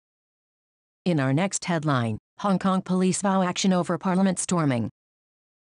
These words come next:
Hong Kong authorities vowed on Wednesday to hunt down the protesters who stormed parliament in an unprecedented challenge to the Beijing-backed government.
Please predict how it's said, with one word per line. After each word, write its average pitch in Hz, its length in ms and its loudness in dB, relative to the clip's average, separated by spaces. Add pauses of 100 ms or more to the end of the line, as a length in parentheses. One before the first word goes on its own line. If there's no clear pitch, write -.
(280)
Hong 220 240 2
Kong 190 240 2
authorities 170 500 0
vowed 180 200 0
on 165 160 2
Wednesday 175 360 0
to 185 140 -2
hunt 165 240 -2
down 165 240 0
the 160 60 0
protesters 143 640 -2
who 156 100 2
stormed 175 400 0
parliament 185 400 0
in 185 140 2
an 151 100 2
unprecedented 180 800 0
challenge 170 400 0
to - 100 -6
the 160 120 -2
Beijing-backed 175 760 0
government. 135 540 0